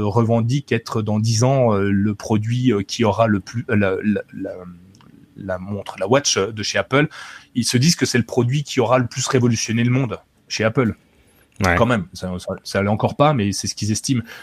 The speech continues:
Speaker 1: Donc Google va sûrement pas laisser Apple partir là-dessus tout seul
Speaker 2: Ouais,
Speaker 1: et,
Speaker 2: c'est
Speaker 1: euh,
Speaker 2: sûr.
Speaker 1: se donnent vraiment les moyens de le faire. Et, euh, entre Fossil et Fitbit, ils ont quand même une base assez solide, plus leur connaissance à eux.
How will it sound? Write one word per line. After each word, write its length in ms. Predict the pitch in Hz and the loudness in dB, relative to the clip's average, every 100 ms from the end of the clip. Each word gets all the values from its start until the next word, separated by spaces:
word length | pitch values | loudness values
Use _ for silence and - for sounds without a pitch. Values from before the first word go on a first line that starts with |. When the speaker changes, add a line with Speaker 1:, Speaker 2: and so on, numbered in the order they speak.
| - | -2
Speaker 1:
Donc 120 | 113 | 2
Google 240 | 117 123 143 | 4 4 4
va 100 | 120 | 2
sûrement 280 | - 120 | 2 0
pas 100 | 113 | 2
laisser 300 | 127 110 120 107 | 0 0 0 0
Apple 240 | 101 113 | 0 -2
partir 360 | 113 - - 104 | -2 -4 -4 -4
là-dessus 260 | 104 - | -4 -4
tout 120 | 107 | -2
seul 220 | 98 98 92 | 0 2 4
Speaker 2:
Ouais, 120 | 92 | 2
Speaker 1:
et, 20 | |
Speaker 2:
c'est 180 | 98 95 | 2 0
Speaker 1:
euh, 40 | |
Speaker 2:
sûr. 180 | 92 92 - - - - - | -2 -4 -8 -14 -20 -20 -16
Speaker 1:
se 240 | - - | -8 -2
donnent 220 | 110 127 123 | 2 2 2
vraiment 260 | 120 123 | 2 2
les 80 | 123 | 2
moyens 300 | 113 113 113 | 2 2 2
de 40 | |
le 80 | 107 | 0
faire. 300 | 101 127 127 | 2 0 2
Et, 160 | 101 98 | 0 0
euh, 100 | 95 | 0
entre 300 | 107 110 120 | 0 0 0
Fossil 420 | - 120 131 113 | 0 0 2 2
et 140 | 104 | 2
Fitbit, 360 | 101 110 107 139 - | 0 -2 0 -2 0
ils 180 | 113 123 | -2 0
ont 40 | |
quand 140 | 104 117 | 0 0
même 180 | 120 | 2
une 200 | 113 104 | 2 2
base 260 | 110 120 113 - | 2 2 0 -4
assez 220 | 113 123 | -4 -2
solide, 380 | - 117 143 139 - - - | 0 2 2 0 -10 -20 -10
plus 220 | - 151 - | -2 0 2
leur 140 | 117 | 2
connaissance 460 | 120 110 - 107 113 | 2 0 -2 0 4
à 80 | 110 | 6
eux. 240 | 143 | 6